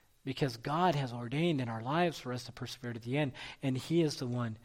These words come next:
who gives us such strength to persevere to the end. These are all characteristics that you should look for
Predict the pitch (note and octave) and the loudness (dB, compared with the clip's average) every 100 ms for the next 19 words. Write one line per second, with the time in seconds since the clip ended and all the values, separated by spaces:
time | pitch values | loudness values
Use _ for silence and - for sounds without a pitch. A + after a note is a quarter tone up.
0 | - - - C#3+ C3 A#2 - C3 A#2+ A2+ | -20 -18 -6 -2 0 -2 -2 -4 -2 -6
1 | - A#2 - A2+ G#2+ - G#2+ - A2+ G#2+ | -6 -8 -6 -6 -8 -10 -14 -8 -8 -6
2 | A2 G#2 G2+ G2+ G#2 G2 - _ _ _ | -8 -8 -10 -10 -12 -14 -20 _ _ _
3 | _ _ _ _ _ - - - C#3+ C#3+ | _ _ _ _ _ -20 -12 0 2 2
4 | - D3 D#3 E3+ - D#3+ D#3 D#3 C3+ C#3+ | 0 2 2 2 2 2 2 0 0 0
5 | - B2+ - - - - _ _ _ _ | -2 -4 -6 -8 -10 -12 _ _ _ _
6 | _ _ C#3+ C3+ D3+ E3+ - F#3 F3+ A#3+ | _ _ -2 0 0 2 2 4 4 2
7 | - - A2+ A2 | -2 -8 -6 -8